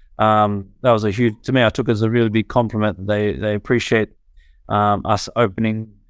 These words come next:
the world to them, if you know what I mean. Um, we, we, I take great pride in the fact that we work with eighteen different villages, you know, trying to share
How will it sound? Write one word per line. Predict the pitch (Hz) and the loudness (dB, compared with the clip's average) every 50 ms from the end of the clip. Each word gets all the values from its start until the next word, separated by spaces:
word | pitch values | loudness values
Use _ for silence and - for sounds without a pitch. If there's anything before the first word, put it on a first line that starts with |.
| _ _ _ _ _ _ - | _ _ _ _ _ _ -4
the | 113 107 | -4 0
world | 110 120 120 120 120 110 113 | 2 2 2 2 0 0 -2
to | - 113 | -2 -2
them, | 110 107 104 98 101 98 | 0 0 -2 -2 -4 -6
if | 98 95 | -6 -4
you | 117 110 | -2 0
know | 110 | 0
what | 107 104 104 | 0 0 0
I | 101 | 0
mean. | 104 104 104 104 104 - _ _ _ _ _ _ _ - - - | 0 0 -2 -2 -6 -8 _ _ _ _ _ _ _ -20 -10 -4
Um, | 104 104 104 101 101 101 104 104 95 101 | -2 0 2 2 2 0 0 -4 -8 -4
we, | 120 131 127 120 113 113 - _ - | 0 2 2 2 2 0 -2 _ -6
we, | 127 127 127 120 117 - - - _ - - - | -2 0 2 2 0 -2 -4 -12 _ -20 -12 -6
I | 120 120 | -6 -4
take | - - 120 113 104 | -2 0 -2 0 2
great | 131 123 117 101 - | 2 0 0 0 -2
pride | - 127 120 120 - | 0 2 2 2 0
in | - - | -4 -12
the | - - | -10 -4
fact | - 117 - - | -2 -2 -2 -2
that | 117 | -2
we | 110 113 117 | -2 -2 0
work | 117 127 120 107 107 | 2 2 0 0 -2
with | 113 107 | -4 -2
eighteen | 92 123 120 110 - 123 117 117 117 | 0 0 0 2 0 0 0 0 0
different | 120 113 92 110 107 107 | 0 0 -2 -2 -4 0
villages, | 120 123 123 127 120 123 123 123 123 - - - | 0 2 2 2 2 2 0 0 -2 -4 -6 -6
you | 113 | -4
know, | 110 110 117 | -2 -2 -4
trying | 113 - 131 123 113 | -4 -2 -2 -2 0
to | 113 104 | -2 -4
share | - - 127 123 120 120 117 113 104 | -4 -2 -2 0 2 2 0 0 -2